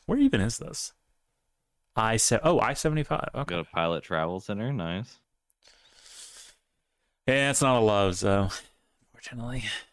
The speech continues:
Speaker 1: Big, uh,
Speaker 2: They got
Speaker 1: big
Speaker 2: Popeyes? Oh, my. Ugh.
Speaker 1: God, I wish our place had a Popeyes.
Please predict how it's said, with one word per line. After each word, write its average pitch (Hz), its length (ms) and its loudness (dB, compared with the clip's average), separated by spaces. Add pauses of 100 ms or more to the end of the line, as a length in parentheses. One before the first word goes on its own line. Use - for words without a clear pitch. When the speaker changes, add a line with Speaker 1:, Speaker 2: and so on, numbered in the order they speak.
(2250)
Speaker 1:
Big, 113 180 4
uh, 101 180 4
Speaker 2:
They 95 80 6
got 95 120 0
Speaker 1:
big 139 100 2
Speaker 2:
Popeyes? 165 480 6
Oh, 170 200 0
my. 80 240 -2 (300)
Ugh. 127 240 -8 (680)
Speaker 1:
God, 160 300 2
I - 20 4
wish 165 200 4
our 139 160 4
place 101 240 2
had 87 100 2
a - 40 0
Popeyes. 92 640 0